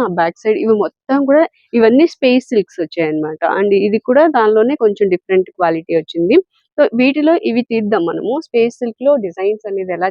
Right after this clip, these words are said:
చేద్దాం అనేది మనం ఈ రోజు చూద్దాం. ఇది శారీకి తీసుకోవచ్చండి, మంచి కలర్ఫుల్ గా ఉన్నాయి అసలు చూడండి. వీటిలో స్పేస్ సిల్క్ లో ఏంటంటే మనకి డార్క్ షేడ్స్ ఉంటాయి, అలాగే పేస్టల్స్ కూడా ఉంటాయి, లైట్ చాట్ కూడా ఉంటదండి.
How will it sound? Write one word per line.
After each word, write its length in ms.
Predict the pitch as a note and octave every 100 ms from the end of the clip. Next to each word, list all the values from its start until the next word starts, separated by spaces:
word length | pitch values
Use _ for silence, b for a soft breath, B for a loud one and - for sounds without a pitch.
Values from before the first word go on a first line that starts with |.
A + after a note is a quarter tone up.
| -
చేద్దాం 300 | F3+ E3+ E3 E3
అనేది 220 | E3 G3
మనం 160 | A3 F3+ F3+
ఈ 40 | F#3
రోజు 180 | F#3+ D#4+ G4 -
చూద్దాం. 340 | - - - - _ _ _ _ -
ఇది 140 | B3+ D#4 B3
శారీకి 380 | F#3+ B3 C#4 -
తీసుకోవచ్చండి, 680 | F#3 - F3 D#3+ - D3+ E3 E3
మంచి 320 | F3 A3+ - C#4 -
కలర్ఫుల్ 560 | F#3 F#3 A#3 A#3 A3+ A3+ A#3+
గా 80 | A3
ఉన్నాయి 240 | F#3+ F3+ E3
అసలు 180 | - E3+ -
చూడండి. 440 | E3 D#3+ E3 G#3 F#4+ - _ _ F#3+
వీటిలో 300 | A#3 C#4+ D#4 D4 F4+
స్పేస్ 320 | - G#3+ A#3 -
సిల్క్ 200 | C#4 B3+ B3
లో 40 | G#3
ఏంటంటే 300 | G3+ G3 G3+ G3
మనకి 180 | G3+ A3 F3
డార్క్ 320 | F3+ C4 - C#4+
షేడ్స్ 260 | C4 - G#3+
ఉంటాయి, 320 | G3+ G3+ A3+ C4 G#3
అలాగే 220 | F#3+ B3 -
పేస్టల్స్ 520 | F#3+ F#3 - C4 B3+ _
కూడా 120 | A3 F#3 E3
ఉంటాయి, 340 | E3+ E3 C4 A4 - b b - F#3
లైట్ 240 | A3 - -
చాట్ 200 | C4+ - A#3+
కూడా 140 | A3 G3
ఉంటదండి. 460 | F3 E3+ D#3+ E3